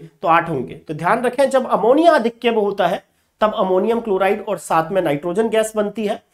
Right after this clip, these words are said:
लेकिन जब क्लोरीन आधिक्य में होता है तो बनता है एनसीएल थ्री और साथ में थ्री एससीएल। ये तीन हाइड्रोजन तीन सीएल के साथ जुड़कर थ्री सीएल और तीन इसके साथ नाइट्रोजन ट्राइक्लोराइड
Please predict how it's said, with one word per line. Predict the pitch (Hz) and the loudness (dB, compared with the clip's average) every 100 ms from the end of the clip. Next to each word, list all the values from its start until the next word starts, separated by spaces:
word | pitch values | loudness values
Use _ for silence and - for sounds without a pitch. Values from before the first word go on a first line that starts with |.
| - _ 156 | -20 _ 2
लेकिन | 233 311 254 | 4 4 2
जब | 302 302 | 2 4
क्लोरीन | 226 277 359 | 4 4 4
आधिक्य | 285 208 202 - 220 | 4 2 -2 0 0
में | 180 | 0
होता | 160 175 | 0 0
है | 135 113 _ _ _ | 0 -2 _ _ _
तो | 208 | -4
बनता | 185 185 180 190 | -4 -4 -2 -2
है | 214 233 190 | -2 -2 -4
एनसीएल | 165 165 202 196 | -4 -4 -4 -6
थ्री | 190 226 285 - _ _ _ _ - - _ _ - | -6 -8 -8 -14 _ _ _ _ -20 -20 _ _ -8
और | 175 | -6
साथ | 175 160 151 | 0 0 0
में | 185 196 | -8 -8
थ्री | 180 127 | -8 -8
एससीएल। | - - - - _ _ _ _ _ _ _ _ _ _ _ _ _ _ _ _ _ _ _ _ | -8 -16 -18 -20 _ _ _ _ _ _ _ _ _ _ _ _ _ _ _ _ _ _ _ _
ये | 170 165 | -8 -4
तीन | 220 240 262 - | -2 -2 -4 -2
हाइड्रोजन | 151 156 175 214 220 | -2 0 0 0 0
तीन | 226 240 | -4 -4
सीएल | 240 208 | 0 0
के | 196 208 | 2 0
साथ | 208 196 | 0 0
जुड़कर | 185 185 196 180 | -2 0 -2 -2
थ्री | 202 226 | -4 -4
सीएल | 226 226 254 - _ _ - | -2 -2 -4 -8 _ _ -2
और | 175 | -2
तीन | 240 240 | 0 0
इसके | 226 - 202 | 0 0 -4
साथ | - 196 - _ _ 160 | 0 0 -2 _ _ -2
नाइट्रोजन | 165 175 175 247 269 | 2 2 0 0 0
ट्राइक्लोराइड | 269 202 190 214 220 220 233 | 0 0 0 2 2 4 0